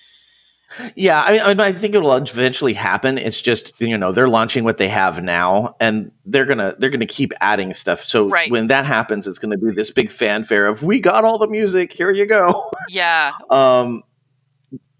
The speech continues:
Speaker 1: I think that's why the, the Mickey Mouse Club's not on here, because, like, most of our pop artists today started off at the Mi-, Mickey Mouse Club. Like, the
Speaker 2: Right.
Speaker 1: ones that are, like, a little older, like just Justin Timberlake's and the Britney Spears is, is, um,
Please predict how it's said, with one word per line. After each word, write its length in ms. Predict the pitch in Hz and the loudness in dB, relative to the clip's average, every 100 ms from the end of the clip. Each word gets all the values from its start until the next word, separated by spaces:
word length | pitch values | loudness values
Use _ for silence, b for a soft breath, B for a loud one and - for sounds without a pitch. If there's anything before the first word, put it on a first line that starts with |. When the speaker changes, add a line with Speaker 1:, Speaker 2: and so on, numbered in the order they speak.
| - | -2
Speaker 1:
I 120 | 156 | 0
think 160 | 151 151 | 2 0
that's 160 | 143 | 0
why 180 | 143 127 | 2 2
the, 420 | 123 117 98 95 104 | 4 2 2 -2 -2
the 220 | 110 104 | 0 0
Mickey 300 | 113 127 110 | -2 -4 -2
Mouse 220 | 98 101 | -2 -2
Club's 300 | - 107 98 | -2 -2 0
not 180 | 110 107 | 2 4
on 160 | 104 | 2
here, 220 | 117 117 110 | 0 -4 -4
because, 260 | 120 135 | -4 0
like, 140 | 143 156 | 0 2
most 300 | 151 240 185 | 2 0 0
of 100 | 139 | 0
our 100 | 107 | -2
pop 300 | - 101 - | 0 0 2
artists 540 | 151 170 - - - | 0 0 -4 -8 -6
today 240 | 190 196 | 0 2
started 360 | 190 143 123 104 | 2 0 0 2
off 220 | 95 92 | 2 2
at 80 | 87 | -2
the 60 | 95 | -6
Mi-, 140 | 92 - - | -6 -8 -12
Mickey 220 | 92 90 | -12 -10
Mouse 200 | 82 67 | -10 -10
Club. 300 | - 78 - _ - | -12 -12 -14 _ -2
Like, 280 | 110 101 - | 0 0 -2
the 100 | 117 | 0
Speaker 2:
Right. 80 | |
Speaker 1:
ones 220 | 120 117 101 | 0 0 0
that 100 | 104 | 2
are, 280 | 98 98 | 2 0
like, 200 | 92 90 | 0 -2
a 60 | 92 | 0
little 180 | 101 104 | 2 2
older, 380 | 95 104 107 104 | 4 2 4 2
like 200 | 98 90 | 2 0
just 200 | 92 - | -2 0
Justin 320 | 95 - 95 | -2 -2 -6
Timberlake's 560 | 104 98 95 95 - 98 | -4 0 2 0 -2 -6
and 80 | |
the 40 | 95 | -2
Britney 280 | 101 - - | -2 -4 -6
Spears 340 | 113 113 117 | 0 0 0
is, 180 | 123 135 | 0 2
is, 440 | 135 143 143 - _ B B B B B | 2 0 -2 -8 _ B B B B B
um, 480 | 104 101 95 95 | 2 4 2 0